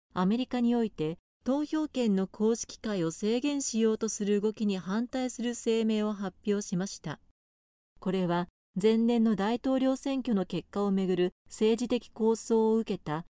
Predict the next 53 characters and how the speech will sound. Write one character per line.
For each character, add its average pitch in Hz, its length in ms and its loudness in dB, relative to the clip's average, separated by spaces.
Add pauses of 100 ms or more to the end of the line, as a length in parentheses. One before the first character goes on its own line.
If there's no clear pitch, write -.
(160)
不 185 140 -2
在 240 180 0
者 277 140 0
投 285 240 0
票 214 240 0
の 175 100 0
身 156 120 0
元 233 220 0
確 254 220 -4
認 190 220 2
厳 175 240 0
格 - 240 -6
化 226 100 -2
な 226 140 2
ど 190 160 0
を 170 40 0
含 185 240 -4
む 170 80 0
法 185 300 0
案 190 140 0
に 190 100 -2
対 202 240 -2
す - 140 -8
る 175 120 2
抗 208 240 -2
議 180 120 -2
で 175 100 -2
し - 60 -12
た 170 160 -6
が、 147 240 -6 (600)
そ 208 140 0
の 240 100 4
背 277 140 -2
中 262 300 0
を 240 80 2
押 240 120 2
し - 40 -10
た 240 120 -2
要 226 260 4
因 233 160 4
の 226 120 4
一 233 200 -4
つ - 160 -6
は 151 200 -4 (220)
従 226 280 0
業 294 200 2
員 254 200 4
の 180 120 2
圧 165 200 -4
力 233 220 0
で 170 120 -4
し - 100 -12
た。 - 180 -10